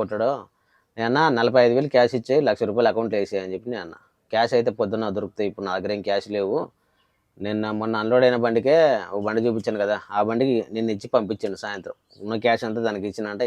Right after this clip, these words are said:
"ఏం లేవంట." సర్లే అని చెప్పి ఆగిపోవాల్సి వచ్చింది ఇక్కడ, లేదంటే ఈ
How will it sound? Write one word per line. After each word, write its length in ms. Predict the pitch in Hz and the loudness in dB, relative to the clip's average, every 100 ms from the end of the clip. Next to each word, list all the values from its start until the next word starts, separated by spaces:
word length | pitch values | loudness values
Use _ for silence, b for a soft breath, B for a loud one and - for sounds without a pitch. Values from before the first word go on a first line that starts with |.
| 101 | -2
"ఏం 80 | 104 95 | -4 -4
లేవంట." 260 | 87 80 - _ _ _ _ - | -6 -12 -20 _ _ _ _ -4
సర్లే 220 | 101 113 113 | 0 0 0
అని 80 | 104 | -2
చెప్పి 160 | - 98 | 0 0
ఆగిపోవాల్సి 400 | 95 98 98 92 | 0 -4 -6 -6
వచ్చింది 220 | 87 92 90 | -18 -18 -16
ఇక్కడ, 120 | 92 - _ 95 | -18 -18 _ -10
లేదంటే 280 | 95 101 | -8 -2
ఈ 20 | 123 | 0